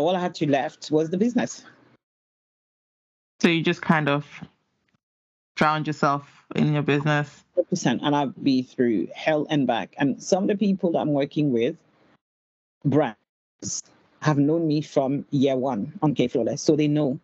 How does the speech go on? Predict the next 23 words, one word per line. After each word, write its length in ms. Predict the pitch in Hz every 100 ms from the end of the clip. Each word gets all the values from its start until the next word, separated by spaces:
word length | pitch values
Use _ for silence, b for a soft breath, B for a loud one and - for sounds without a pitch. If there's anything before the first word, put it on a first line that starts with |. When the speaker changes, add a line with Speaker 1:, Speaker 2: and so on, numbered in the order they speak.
| _ _ _ _ _
Speaker 1:
how 160 | - 160
hard 300 | 156 147 -
I 80 | -
grinded. 540 | 120 131 139 131 117 120 - _ b b _ _ _
At 140 | 165 160
the 100 | 151
time 760 | - 170 - _ _ 202 220
when 120 | 175 110
I 80 | 139
was 200 | 139 -
still 200 | - 175 151
working 380 | 165 165 165 156
with 120 | 147
that 180 | 135 -
person, 420 | 127 135 - 170
that's 240 | 202 180 -
where 140 | 127
I 20 |
met 320 | 131 135 - -
Yolande. 480 | 160 151 190 190 - _ _ _ _ _ _ 175
Speaker 2:
Right. 420 | 170 226 190 - - _ _ _ _
Speaker 1:
That's 200 | 160 180
how 300 | 160 127 131